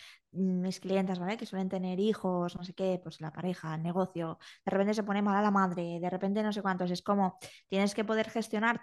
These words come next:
todas y cada una de las cosas y realmente, como decimos siempre, es que nadie nos ha enseñado a, a hacer esto de una manera eficiente, de una manera respetuosa contigo, de todas estas cosas. Así que yo lo voy a comprar. <laughs>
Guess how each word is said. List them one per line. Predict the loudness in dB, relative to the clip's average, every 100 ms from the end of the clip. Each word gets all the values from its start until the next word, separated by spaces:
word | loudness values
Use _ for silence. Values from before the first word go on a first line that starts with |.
| -2
todas | 0 2 0 -4 _ -4
y | 0 4 2 4
cada | 2 4
una | 2
de | 0
las | -2 -4
cosas | -4 -2 -2 -4 -8 -20 _ 0
y | 0
realmente, | 2 0 4 4 4 4 2 0
como | 0 0
decimos | 2 0 -2 0
siempre, | -2
es | -2
que | -4
nadie | -6 -6 -8 -12 _ -4
nos | -2
ha | 0
enseñado | -2 -4 -6 -4 -4 -4
a, | -4 -6 -10 -6
a | -4
hacer | -2 -2 -2
esto | -4 -2
de | 2
una | 2 2
manera | 2 2 0
eficiente, | -2 -6 2 6 6 4 2 2 2
de | 2
una | 0
manera | 0 0 0
respetuosa | -2 -4 -4 -2 -2
contigo, | -4 -2 0 2 2 2 2
de | 2 0
todas | 0 0
estas | 0 -2 -6
cosas. | -6 -8 -8 -20 _ _ -20 -20 -16 0
Así | 2 4 0
que | 2 4 6 6 6 4 2 0 2
yo | 2
lo | 4
voy | 2
a |
comprar. | 0 -2 -2 -4 -8 4
<laughs> | 4 4 0